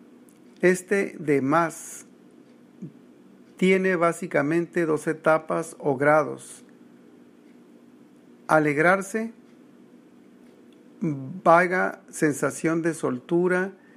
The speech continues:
que altera superficialmente la personalidad. Y emborracharse,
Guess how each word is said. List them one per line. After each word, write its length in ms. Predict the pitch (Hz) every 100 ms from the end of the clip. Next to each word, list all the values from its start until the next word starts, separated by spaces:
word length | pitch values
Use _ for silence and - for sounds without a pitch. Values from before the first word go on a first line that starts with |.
| - - - - - - -
que 100 | 151
altera 360 | 131 170 185
superficialmente 1040 | 180 160 156 135 143 127 160 170 165 160
la 160 | 151 131
personalidad. 800 | 135 120 135 131 127 123 127 127 - - - - _ - - - - - - - - - - -
Y 200 | 175 175
emborracharse, 1000 | 160 147 143 143 - 175 170 - 135